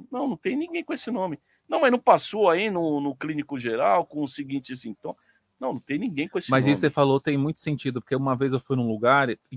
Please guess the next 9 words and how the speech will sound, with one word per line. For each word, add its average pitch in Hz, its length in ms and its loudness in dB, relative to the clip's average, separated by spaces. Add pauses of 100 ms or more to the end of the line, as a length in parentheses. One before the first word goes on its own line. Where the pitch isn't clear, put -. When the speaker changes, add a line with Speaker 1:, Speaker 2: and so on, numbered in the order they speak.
(120)
Speaker 2:
quando 190 220 2
eu 190 60 0
saí, 143 520 2 (260)
eu 147 80 -2
esqueci 156 340 -2
de 160 100 -4
pedir 160 240 0
o - 20 6
atestado. 139 680 2